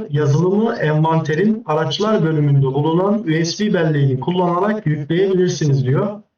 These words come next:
Yeni bir iş modeli açılmış arkadaşlar, fan yönü diye.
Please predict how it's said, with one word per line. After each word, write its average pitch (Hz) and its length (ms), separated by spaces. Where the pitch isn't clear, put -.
Yeni 196 240
bir 208 60
iş 190 220
modeli 180 320
açılmış 156 420
arkadaşlar, 143 720
fan 165 420
yönü 143 400
diye. 208 340